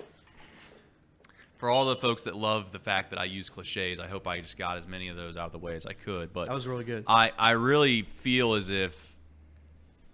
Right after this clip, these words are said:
Speaker 1: there's a chance that this could be the turning point for this franchise over the next few years, and this is the year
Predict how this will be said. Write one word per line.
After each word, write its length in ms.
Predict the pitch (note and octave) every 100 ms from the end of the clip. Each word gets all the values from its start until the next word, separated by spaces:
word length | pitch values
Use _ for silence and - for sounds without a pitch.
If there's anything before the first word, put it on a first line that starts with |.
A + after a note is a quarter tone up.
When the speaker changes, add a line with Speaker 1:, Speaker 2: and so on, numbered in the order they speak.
| - - - - - - - - - - - - - - - - - - - - - - - - - - - - -
Speaker 1:
there's 220 | D3+ D#3+
a 60 | C#3+
chance 460 | - - D#3 D#3 D3
that 140 | C3
this 240 | C3+ B2
could 200 | - C3+ A#2
be 100 | A#2
the 100 | G#2
turning 440 | - A#2 A#2+ B2
point 420 | - C3 B2+ A#2+
for 260 | - A#2 G#2+
this 180 | G2+ -
franchise 840 | - G#2+ A2 A2 A2+ A2 A2+ G#2+
over 160 | G#2 F#2+
the 100 | F#2+
next 360 | G2 F#2+ -
few 260 | - - G#2+
years, 560 | G2 F#2+ G2 A#2 - -
and 260 | G#2 G2+ F#2+
this 240 | G#2+ -
is 160 | A2+ G2
the 120 | G2
year 400 | F2+ G2 G2+